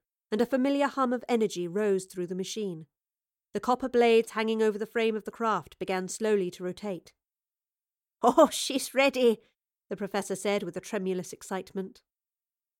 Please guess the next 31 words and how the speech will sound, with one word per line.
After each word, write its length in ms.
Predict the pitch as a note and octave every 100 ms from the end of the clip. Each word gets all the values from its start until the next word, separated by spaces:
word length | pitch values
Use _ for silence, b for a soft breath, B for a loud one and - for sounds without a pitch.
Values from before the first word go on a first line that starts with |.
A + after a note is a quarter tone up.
| _
"There's 200 | - E4+
one 180 | F#4 G4
thing 160 | G4 F4+
I 40 |
want 180 | F4 F4
to 60 | E4+
know 200 | D#4+ A#3
before 280 | B3 D4 D4+
we 120 | D#4
head 160 | D4
off," 340 | D4 G#3 - _ _ _
said 180 | G#3
Astrid. 420 | F#3 E3+ - E3+ - _ _ _ _ _ _ _
"Of 120 | C4+ C4+
course, 300 | F#4 F4+ -
dear 160 | G#3
heart, 360 | - F3 D3+ -
of 100 | B3+
course." 460 | - F4+ F#3+ - - _ _ _ _ _ _ _
"Back 220 | E4 E4
at 60 | D4
the 60 | C#4+
wedding 320 | D4 A3 F#3+
you 120 | G#3
had 160 | A3+ A#3+
that 180 | -
glass 280 | - A#3+ A3+
contraption 540 | - G#3+ C4+ - - G3+
in 140 | F#3+
your 140 | F#3
hands. 360 | F3+ E3 E3 -